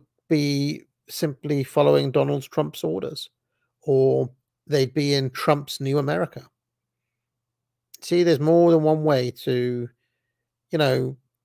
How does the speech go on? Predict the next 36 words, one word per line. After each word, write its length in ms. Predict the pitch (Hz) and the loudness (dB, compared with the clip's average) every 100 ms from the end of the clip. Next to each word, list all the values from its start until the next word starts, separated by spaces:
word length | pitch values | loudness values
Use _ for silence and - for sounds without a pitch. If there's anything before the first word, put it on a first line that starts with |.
| _ _ - | _ _ -16
and 460 | - 175 160 160 175 | -6 -2 0 0 -2
it 160 | - 160 | -4 2
doesn't 280 | 202 180 175 | 2 4 0
even 220 | 160 156 | 0 0
matter 360 | 170 170 - 131 | 0 0 0 0
if 80 | |
they 100 | - | 0
can't 340 | - 156 139 135 | -4 0 0 -2
square 300 | - 143 131 | 0 2 4
those 220 | 131 127 | 2 -2
two 120 | 131 | -4
things, 460 | - 160 139 - - _ _ _ - | 0 0 0 -8 -20 _ _ _ -10
that 140 | 139 | -4
joining 480 | - 143 135 131 131 | 2 4 4 0 -2
the 100 | 127 | -2
army 380 | 123 127 127 120 | -2 -4 -4 -4
would 180 | 120 110 | -6 -4
be 80 | |
helping 340 | 120 123 - 120 | 0 0 -2 -4
the 100 | 117 | -4
regime, 540 | 117 107 139 135 123 - | -4 -2 -2 -2 -6 -6
'cause 220 | 143 131 | -4 -2
now 160 | 156 151 | -2 -4
it's 160 | - | -6
Trump's 340 | - 185 180 147 | 0 0 0 -4
army. 400 | 131 135 139 _ _ _ _ _ _ _ 190 | -4 -6 -14 _ _ _ _ _ _ _ -20
You 80 | - - | -12 -6
understand 360 | 175 - 175 | -4 0 2
what 80 | 175 | 2
I'm 80 | 165 | 2
saying? 300 | 180 220 240 _ _ _ _ _ _ _ _ _ _ _ _ _ _ _ _ _ _ _ | 0 -2 -4 _ _ _ _ _ _ _ _ _ _ _ _ _ _ _ _ _ _ _
So, 240 | - 170 - | -4 -4 -6
so, 160 | - - 185 - - | -12 -12 -12 -16 -10
so, 160 | 196 175 | -10 -4
so 140 | - | -4
Trump, 500 | 156 - 233 139 - | 2 4 4 2 -10